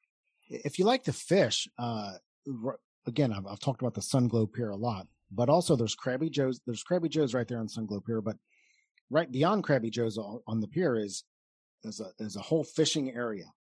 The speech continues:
And if you like the fish, that's a great place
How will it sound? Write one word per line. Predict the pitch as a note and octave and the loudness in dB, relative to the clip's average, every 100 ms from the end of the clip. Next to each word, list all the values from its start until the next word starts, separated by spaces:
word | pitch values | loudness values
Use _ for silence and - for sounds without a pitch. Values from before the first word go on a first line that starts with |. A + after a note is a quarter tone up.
| _ _ _ - | _ _ _ -8
And | A2+ G#2 | -6 -6
if | - | -2
you | C#3 | 4
like | E3+ - | 4 2
the | A2+ | -10
fish, | - E3 A2+ - - | 2 2 2 -2 -6
that's | C3 B2+ | -6 -4
a | G#2 - _ | -6 -10 _
great | C3 D3+ C#3 C3 _ _ _ - | 2 4 4 0 _ _ _ -4
place | A#2+ A2 - | -4 -4 -8